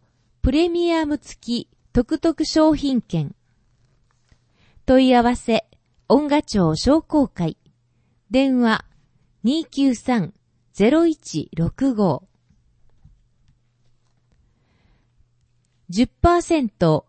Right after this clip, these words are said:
プレミアム付き、住宅、リフォーム等、トクトク商品券。問い合わせ、恩賀町商工会。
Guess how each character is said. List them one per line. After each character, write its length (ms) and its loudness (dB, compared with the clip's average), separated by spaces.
プ 120 0
レ 160 2
ミ 200 -2
ア 80 0
ム 120 -6
付 200 -16
き、 260 -8
住 260 4
宅、 600 -2
リ 160 2
フ 80 -2
ォ 200 4
ー 20 -2
ム 160 -4
等、 440 2
ト 120 6
ク 140 0
ト 200 0
ク 220 -2
商 280 4
品 200 -2
券。 300 -6
問 200 4
い 80 2
合 60 2
わ 140 0
せ、 320 -2
恩 220 2
賀 120 0
町 420 2
商 300 2
工 300 2
会。 320 -6